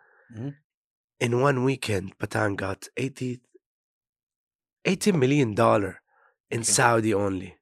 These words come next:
Speaker 1: Wow.
Speaker 2: Yeah. In
Speaker 1: Yeah.
Speaker 2: th-, three days. Obviously, in those three days, no, Sattar came back to number two.
Speaker 1: Okay.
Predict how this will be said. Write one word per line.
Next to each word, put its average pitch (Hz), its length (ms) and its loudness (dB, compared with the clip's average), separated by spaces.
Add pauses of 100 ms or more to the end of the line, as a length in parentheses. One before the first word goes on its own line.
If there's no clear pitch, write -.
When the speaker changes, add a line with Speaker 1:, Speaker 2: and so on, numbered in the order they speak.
Speaker 1:
Wow. 90 240 -18 (340)
Speaker 2:
Yeah. 92 260 -10 (440)
In 104 80 -12
Speaker 1:
Yeah. 107 80 -14
Speaker 2:
th-, 120 220 -12
three 127 180 -2
days. - 300 -10 (520)
Obviously, 127 500 0
in 110 100 -4
those 110 240 -2
three 104 180 -6
days, 101 340 -6
no, 104 100 -10
Sattar 101 440 -10 (640)
came 95 180 -10
back 92 180 -10
to - 80 -14
number 95 200 -12
two. 156 300 -4 (280)
Speaker 1:
Okay. 110 260 -8